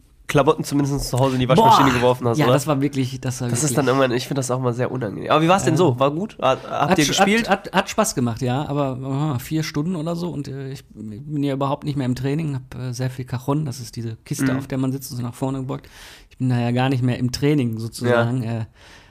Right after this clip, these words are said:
Speaker 2: das heißt, am nächsten Tag, äh, war zum Glück Physiotherapie, <laughs> die dann erstmal wieder ein bisschen die Knochen gerade gerückt hat. Aber wir treffen uns im Januar nochmal.
Speaker 1: Ah,
Speaker 2: Und,
Speaker 1: cool.
Speaker 2: äh,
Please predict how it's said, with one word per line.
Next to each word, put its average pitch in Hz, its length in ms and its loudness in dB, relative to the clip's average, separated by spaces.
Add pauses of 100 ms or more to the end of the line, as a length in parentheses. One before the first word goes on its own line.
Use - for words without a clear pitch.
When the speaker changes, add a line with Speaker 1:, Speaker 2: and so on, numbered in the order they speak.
(100)
Speaker 2:
das - 160 -8
heißt, 131 220 0
am 123 100 0
nächsten 127 300 0
Tag, 131 320 -2
äh, 123 300 -2 (120)
war 123 120 -4
zum 123 180 -4
Glück 127 160 -6
Physiotherapie, 208 800 2
<laughs> - 1900 2
die 190 100 2
dann 196 180 6
erstmal 180 340 6
wieder 160 140 6
ein 143 100 4
bisschen 156 280 2
die 123 100 2
Knochen 143 300 2
gerade 113 280 -2
gerückt 113 320 -8
hat. 151 120 -6 (280)
Aber 131 120 -2
wir 139 40 2
treffen 240 200 4
uns 202 100 4
im 185 80 4
Januar 185 280 4
nochmal. 120 420 -2 (180)
Speaker 1:
Ah, 131 100 -2
Speaker 2:
Und, 123 160 -4
Speaker 1:
cool. 170 100 2
Speaker 2:
äh, 117 260 -6